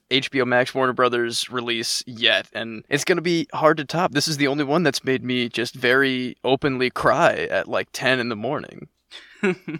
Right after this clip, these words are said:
Speaker 2: We should talk about, you know, details, probably. Anthony Ramos is great as Usnavi.
Speaker 1: Oh, yeah. He's, he's electric.
Speaker 2: He's got great charisma. But the cast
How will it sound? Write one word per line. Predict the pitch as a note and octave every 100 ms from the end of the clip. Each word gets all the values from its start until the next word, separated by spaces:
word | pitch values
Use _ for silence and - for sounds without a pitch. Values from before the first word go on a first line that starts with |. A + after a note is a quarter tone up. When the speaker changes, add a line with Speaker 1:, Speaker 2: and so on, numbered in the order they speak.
| - D3 - _
Speaker 2:
We | D3 D#3+
should | D3
talk | C#3 B2 B2
about, | A#2 A2+
you | B2
know, | A2 G#2+
details, | B2+ B2+ A#2+ B2 A2+ A2 - - - -
probably. | A#2+ A2 A2 B2 B2+
Anthony | B2 B2+ C3
Ramos | A#2+ B2 B2 A#2+ B2 - -
is | C3 A#2+ A#2 - - _
great | A#2+ A#2 D3 - - _
as | B2 A#2 A#2
Usnavi. | B2+ - G#2+ G#2+ C#3+ G3 _ -
Speaker 1:
Oh, | D3+
yeah. | G2 G2 A#2 G2 E3+
He's, | E3+ E3 C3
he's | - D#3+ C3+
electric. | A#2+ B2 C3+ - - A2 - - _ _
Speaker 2:
He's | - C#3 C#3+
got | B2 -
great | B2+ C3 B2
charisma. | B2+ A#2+ A2+ A#2+ A2+ -
But | D#3 D#3 - _
the | D#3
cast | D3+ F#3 F3+ E3 -